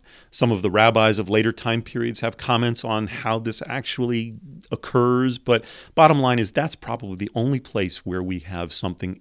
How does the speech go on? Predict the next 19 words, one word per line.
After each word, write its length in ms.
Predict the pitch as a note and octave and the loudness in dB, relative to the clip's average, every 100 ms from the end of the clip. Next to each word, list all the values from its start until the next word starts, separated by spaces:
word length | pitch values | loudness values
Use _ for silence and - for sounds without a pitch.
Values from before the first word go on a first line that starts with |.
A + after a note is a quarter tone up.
| - | -8
anything 400 | E3 G#3+ - B2 | -6 -4 -4 -8
close 440 | - - E3+ D3+ - | -8 -6 -4 -2 -4
to 180 | A2 F#2 | -4 -4
abortion, 560 | F2+ D#3+ D3+ - F#2 | -2 -2 -2 -6 -2
where 200 | A2 G#2+ - - - - | 4 2 2 -20 -20 -8
the 100 | E2 | -6
high 200 | G#2 A#2 | 2 2
priest 400 | - G#3 D#3 - | 4 2 2 0
is 120 | G#2+ | 0
saying, 440 | - G2+ F#2+ G2 G2 _ | 0 0 -2 -2 -6 _
"I'm 200 | G2+ B2 | -2 -2
gonna 220 | D3 D#3 D3 | -2 -4 -4
do 300 | A2 A#2 A2 | -4 -4 -2
this 460 | G#2 G#2 - - - _ _ _ - | 0 2 2 2 -4 _ _ _ -2
ceremony, 760 | - - B2+ G#2+ F2 F2 G2 | 2 8 8 6 2 -4 -4
we're 120 | G2+ | -4
gonna 180 | G2 F#2 | -4 -6
prepare 520 | - - - A#2+ C#3 | -8 -14 -4 -2 -2
this, 360 | C3+ C3 - | -2 -2 -2